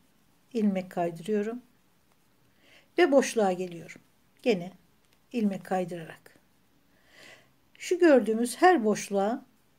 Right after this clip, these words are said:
bu on iki, şurada gördüğümüz şu çiçekleri oluşturacağız. On iki tane zincir çekiyoruz. Bir, iki, üç, dört, beş,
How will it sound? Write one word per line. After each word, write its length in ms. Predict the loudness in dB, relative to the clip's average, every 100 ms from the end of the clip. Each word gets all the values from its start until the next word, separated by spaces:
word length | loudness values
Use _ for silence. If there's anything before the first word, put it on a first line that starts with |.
| _ _ _ _ _ _ _ _ _ _ -6
bu 120 | -4
on 240 | 0 0
iki, 420 | 0 -8 -10 -10 -14 _ _ _ _ _ _ _ _ _ _ _ _
şurada 360 | -18 -14 -8 -2
gördüğümüz 800 | 0 0 0 -4 -4 -6 -12 -20 _ _ _
şu 180 | -18 -18
çiçekleri 720 | -10 -6 -6 -6 -4 -4 -6 _ -6
oluşturacağız. 800 | -4 -4 -8 -10 -10 -14 -16 -18 -20 _ _ _ _ _ _ _ _ _ _ _ _ -2
On 140 | 4 4
iki 180 | 2
tane 300 | -2 0 2
zincir 360 | 2 0 -2 -8
çekiyoruz. 640 | -12 -14 -16 -14 -14 -16 -14 -4
Bir, 440 | -2 -2 -6 -20 _ _ -18
iki, 420 | -16 -12 -12 -14 _ _ _ -16
üç, 440 | -16 -18 -20 -20 _ _
dört, 500 | -10 -10 -12 -20 -20 _ _ _ _ _ _
beş, 500 | -8 -8 -12 -14 -16